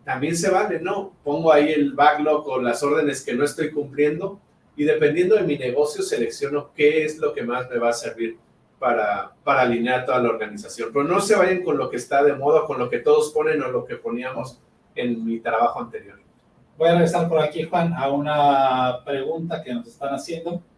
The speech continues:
Speaker 2: Eh, nos dicen, "¿Qué es un K R I?".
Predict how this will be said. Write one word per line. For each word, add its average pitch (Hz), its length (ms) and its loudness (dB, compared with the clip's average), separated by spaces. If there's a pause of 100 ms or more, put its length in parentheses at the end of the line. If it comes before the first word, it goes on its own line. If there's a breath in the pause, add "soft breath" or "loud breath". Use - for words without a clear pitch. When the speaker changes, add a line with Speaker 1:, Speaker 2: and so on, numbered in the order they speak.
(260)
Speaker 2:
Eh, 113 680 -2
nos 117 140 -14
dicen, 127 400 -8
"¿Qué 143 220 -4
es - 120 -10
un 131 140 -14
K 139 320 -2
R 127 160 -2
I?". 170 160 -10